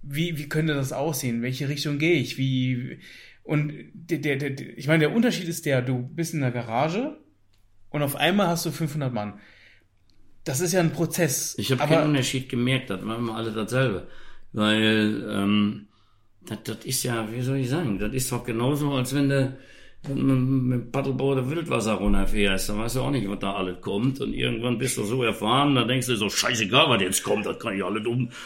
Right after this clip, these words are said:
Speaker 2: kann ich alles, äh, krieg ich alles im Griff.“ Und so weiter, ne? Dieses, dieses,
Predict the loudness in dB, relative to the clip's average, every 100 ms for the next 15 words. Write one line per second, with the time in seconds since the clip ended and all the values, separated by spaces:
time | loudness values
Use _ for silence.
0 | -8 -4 -2 2 6 6 4 6 8 8
1 | 6 2 2 2 2 2 6 8 6 2
2 | -14 -20 -20 -20 -12 2 6 6 4 2
3 | -2 -6 -6 -4 -2 0 4 4 2 -2
4 | -10 -20 -10 2 4 6 4 2 -2 -6